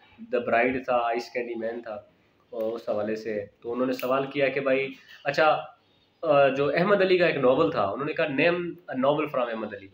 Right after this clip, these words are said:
तो वो मुझे नाम याद नहीं आ रहा था जो Twilight in Delhi लिखा है। मैंने कहा, मैंने उनको story plot बताया कि प्लॉट में ये, ये चीज़ें, निहाल जो कैरेक्टर बहुत बड़ा मशहूर है उसके अंदर,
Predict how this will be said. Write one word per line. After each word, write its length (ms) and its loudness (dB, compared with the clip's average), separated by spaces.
तो 60 2
वो 100 4
मुझे 160 4
नाम 320 6
याद 200 4
नहीं 180 2
आ 40 4
रहा 100 2
था 40 -4
जो 140 -10
Twilight 380 2
in 120 -4
Delhi 320 -4
लिखा 220 -12
है। 120 -16
मैंने 200 -6
कहा, 280 -2
मैंने 240 0
उनको 220 -4
story 360 0
plot 240 4
बताया 340 2
कि 80 -4
प्लॉट 380 2
में 80 -4
ये, 140 -2
ये 120 -4
चीज़ें, 300 -8
निहाल 380 0
जो 80 -8
कैरेक्टर 320 -4
बहुत 260 -10
बड़ा 140 0
मशहूर 280 -14
है 40 -20
उसके 180 -20
अंदर, 180 -12